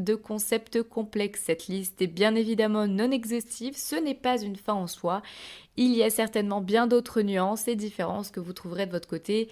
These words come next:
Certaines de ces distinctions ne vous sembleront également peut-être pas justes. Il s'agit encore une fois de mon point de vue et toutes ces explications reposent sur mon prisme à moi et mon expérience.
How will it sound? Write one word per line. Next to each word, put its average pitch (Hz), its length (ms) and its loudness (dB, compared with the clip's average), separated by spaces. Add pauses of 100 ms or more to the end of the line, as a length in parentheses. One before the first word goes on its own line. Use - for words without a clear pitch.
Certaines 269 560 4
de 247 80 4
ces 247 180 0
distinctions 226 640 0
ne 220 100 2
vous 196 140 -4
sembleront 196 540 -4
également 214 400 2
peut-être 190 320 -6
pas 180 180 -2
justes. 214 420 -6
Il 294 140 -2
s'agit 247 380 2
encore 226 260 -2
une 202 80 -4
fois 196 220 -2
de 180 180 -2
mon 330 180 -4
point 226 200 -2
de 202 100 -2
vue 240 260 -6
et 370 120 2
toutes 311 240 -4
ces 214 200 0
explications 208 680 -2
reposent 196 400 -4
sur 208 220 -2
mon 208 160 -2
prisme 302 420 -4
à 233 60 0
moi 208 240 0 (180)
et 392 180 -2
mon 233 200 -2
expérience. 170 680 -10